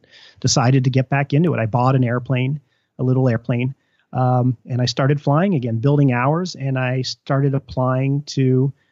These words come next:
uh, the airlines, the, the regional airlines, Southwest. Um, no, no, sorry, SkyWest was the, the California regional airline that kind of was the one everybody applied to out here. And it's just, it's just interesting. I,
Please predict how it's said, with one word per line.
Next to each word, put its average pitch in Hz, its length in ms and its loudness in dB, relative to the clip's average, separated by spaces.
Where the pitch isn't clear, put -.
uh, 127 220 2
the 139 140 4
airlines, 123 560 0
the, 127 200 0
the 127 120 -2
regional 131 460 4
airlines, 139 600 -2
Southwest. 131 760 0
Um, 117 300 -4
no, 151 120 4
no, 131 140 2
sorry, 120 300 0
SkyWest 131 760 0
was 117 160 -2
the, 117 140 -4
the 123 180 -4
California 123 580 2
regional 120 320 0
airline 113 360 0
that - 180 -6
kind 127 180 0
of 110 180 -2
was 117 200 -6
the 127 120 -6
one 117 260 0
everybody 113 380 2
applied 113 480 0
to 123 260 -2
out 113 180 -2
here. 139 500 2
And 160 240 2
it's 156 120 -2
just, - 320 -6
it's 165 180 -2
just 180 180 -4
interesting. 160 520 0
I, 131 240 0